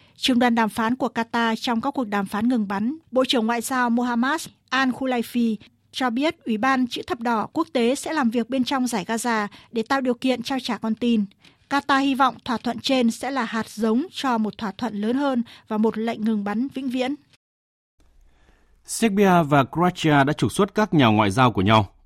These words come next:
Speaker 2: một động thái làm căng thẳng thêm mối quan hệ giữa hai nước trong khu vực Ban Căng. Phóng viên Hải Đăng, thường trú tại Cộng hòa Séc, theo dõi khu vực Đông Nam Âu, thông tin.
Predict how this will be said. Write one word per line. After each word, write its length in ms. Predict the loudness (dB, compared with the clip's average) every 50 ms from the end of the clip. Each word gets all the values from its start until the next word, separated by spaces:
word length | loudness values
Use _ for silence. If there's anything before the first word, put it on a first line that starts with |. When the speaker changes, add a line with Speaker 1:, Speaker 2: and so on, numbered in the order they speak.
| _
Speaker 2:
một 120 | 0 2 2
động 160 | 4 2 2
thái 220 | 2 4 4 4
làm 200 | 6 4 4 4
căng 140 | 4 4 2
thẳng 200 | 4 4 2 2
thêm 180 | 2 2 2 2
mối 80 | 2
quan 160 | 2 2 4 4
hệ 180 | 4 4 2
giữa 160 | 2 0 2
hai 120 | 2 4 6
nước 200 | 6 6 4 4 2
trong 160 | 0 2 2
khu 100 | 2 0
vực 200 | 0 0 0 2
Ban 160 | 2 2 4
Căng. 180 | 4 4 2 2 -2 -8 _ _ _ _ _ -20 -20 -20 _ -4
Phóng 160 | -4 0 2
viên 160 | 4 2 2
Hải 140 | 2 0 0
Đăng, 200 | 2 2 2 2 0 -2
thường 160 | -2 -2 -2
trú 240 | -2 0 0 0 0 0
tại 160 | -2 -2 -2 -2
Cộng 200 | -2 -4 -4 -2
hòa 160 | -2 -2 -4
Séc, 320 | -2 -2 -4 -4 -4 _
theo 120 | -4 -4 -4
dõi 140 | -4 -4
khu 140 | -4 -4 -2
vực 200 | 0 0 -2 -2 _ -6
Đông 220 | -2 -2 0 0 0
Nam 120 | 0 0
Âu, 220 | 0 0 -2 -2 -4 _ -8
thông 160 | -6 -6 -6
tin. 120 | -6 -10